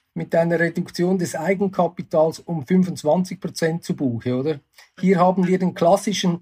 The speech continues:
Hebeleffekt, oder? Und das ist ja, wie Sie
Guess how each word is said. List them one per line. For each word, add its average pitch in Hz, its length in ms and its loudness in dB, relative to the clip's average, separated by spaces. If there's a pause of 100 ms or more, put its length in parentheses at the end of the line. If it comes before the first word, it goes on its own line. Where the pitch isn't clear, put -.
Hebeleffekt, 180 960 0
oder? 147 260 0 (600)
Und 135 200 -8
das 160 160 0
ist 160 160 -4
ja, 151 360 4
wie 165 140 -4
Sie 151 320 -4